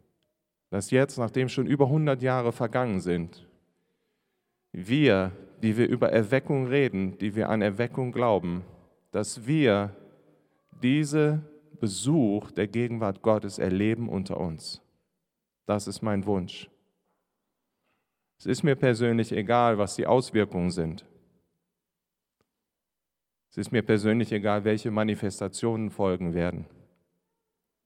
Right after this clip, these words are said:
Das ist mir persönlich egal. Weil das ist Gottes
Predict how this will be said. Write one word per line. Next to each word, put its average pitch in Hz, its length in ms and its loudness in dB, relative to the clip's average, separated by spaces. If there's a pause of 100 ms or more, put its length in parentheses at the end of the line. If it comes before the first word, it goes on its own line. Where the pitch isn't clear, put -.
(320)
Das 101 120 -14
ist 95 120 -14
mir 120 120 -2
persönlich 110 480 -2
egal. 104 460 -2 (2750)
Weil 107 140 -4
das 117 180 2
ist - 140 -10
Gottes - 580 0